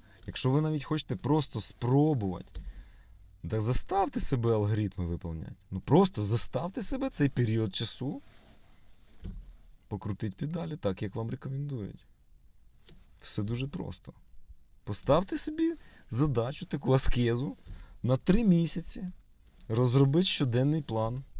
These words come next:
зі мною або з тим, хто вам допомагає.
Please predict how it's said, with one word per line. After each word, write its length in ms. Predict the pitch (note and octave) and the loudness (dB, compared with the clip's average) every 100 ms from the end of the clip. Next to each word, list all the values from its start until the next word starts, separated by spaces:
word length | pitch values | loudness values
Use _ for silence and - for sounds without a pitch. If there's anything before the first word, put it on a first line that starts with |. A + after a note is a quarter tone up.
| - - - - | -12 -16 -12 -4
зі 180 | G2 | 0
мною 400 | B2+ B2 G#2+ A2+ D#3 - - - - - - - - | 2 2 0 -4 -8 -10 -14 -20 -20 -20 -20 -20 -12
або 220 | G2 F#2 | -4 -2
з 80 | A2 | -2
тим, 160 | - F3 | 0 -2
хто 200 | - G2+ | -2 -2
вам 140 | G2+ | 0
допомагає. 600 | F#2+ F#2 F2 D#2+ F2+ B2+ | -2 -4 -4 -4 -8 -10